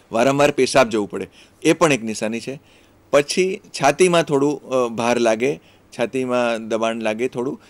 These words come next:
કારણ કે આ હવે સ્તન એના ધાવણ માટે તૈયાર થવાના છે. ગર્ભ રહ્યો, નવમા મહિને સુવાળ થશે ત્યારે એમાંથી દૂધ, અ, ઉત્પન્ન થવાનું છે, એના, અ, ફેરફારો હમણાંથી જ થવા માંડે, એટલે પેશન્ટને થોડું છાતીમાં ભાર લાગે,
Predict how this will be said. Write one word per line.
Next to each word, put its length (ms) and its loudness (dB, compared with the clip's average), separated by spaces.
કારણ 160 -2
કે 160 -2
આ 320 2
હવે 140 2
સ્તન 460 -2
એના 260 -4
ધાવણ 420 -4
માટે 260 0
તૈયાર 320 6
થવાના 320 0
છે. 160 -6
ગર્ભ 300 2
રહ્યો, 300 4
નવમા 320 0
મહિને 220 -2
સુવાળ 300 0
થશે 260 -2
ત્યારે 220 0
એમાંથી 380 -4
દૂધ, 300 0
અ, 600 -2
ઉત્પન્ન 480 -4
થવાનું 340 -2
છે, 180 -6
એના, 280 4
અ, 300 -4
ફેરફારો 500 4
હમણાંથી 340 0
જ 40 -4
થવા 180 0
માંડે, 320 -4
એટલે 300 0
પેશન્ટને 460 -6
થોડું 280 -2
છાતીમાં 500 -2
ભાર 220 0
લાગે, 320 -2